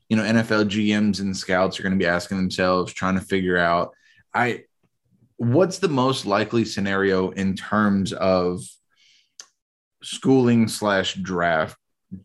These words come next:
do you think here? I mean, do you think that he, you know, comes back to O U for another season, transfers elsewhere to play another season, or do you think he just sticks with the plan and,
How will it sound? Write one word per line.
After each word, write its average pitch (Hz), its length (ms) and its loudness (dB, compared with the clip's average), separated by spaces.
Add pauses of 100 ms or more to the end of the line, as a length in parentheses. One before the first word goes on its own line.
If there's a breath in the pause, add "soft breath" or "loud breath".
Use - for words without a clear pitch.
(160)
do 117 100 0
you 98 120 2
think 90 280 -4
here? 85 480 -2
I 90 60 -2
mean, 101 200 2
do 101 80 0
you 107 140 2
think 113 340 0
that 110 120 2
he, 110 480 0 (840)
you 117 120 0
know, 87 160 -6 (400 soft breath)
comes 117 280 2
back 117 300 0
to 127 120 0
O 127 160 4
U 131 220 4
for 120 160 0
another 123 300 0
season, 107 540 -4 (520)
transfers 117 880 2
elsewhere 107 460 0
to 107 80 0
play 107 240 0
another 104 260 2
season, 104 540 -4
or 139 100 4
do 139 80 2
you 135 80 2
think 127 400 -2 (440 soft breath)
he 120 200 0
just 127 380 0
sticks 120 340 -2
with 135 140 0
the 101 60 -10
plan 117 420 2
and, 113 300 2